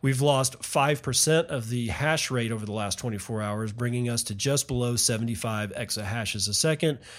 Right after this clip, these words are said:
And the last GitHub commit was done sometime this morning on the twelfth, from left to right.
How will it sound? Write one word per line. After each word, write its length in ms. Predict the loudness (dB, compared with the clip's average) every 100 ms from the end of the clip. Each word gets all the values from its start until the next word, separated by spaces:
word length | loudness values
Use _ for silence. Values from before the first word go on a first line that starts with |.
| -18 -6
And 160 | -2 2
the 60 |
last 340 | 4 4 4 2
GitHub 400 | -2 0 0 -2
commit 400 | -2 4 4 4
was 200 | -2 0
done 240 | 0 2
sometime 680 | 4 4 2 2 2 2 2
this 300 | 2 2 2
morning 500 | 2 2 0 -2 -2
on 220 | -4 -4
the 100 | -6
twelfth, 400 | -4 -2 -2 -2
from 140 | -4 -2
left 260 | -2 -4
to 60 | -4
right. 300 | -2 -2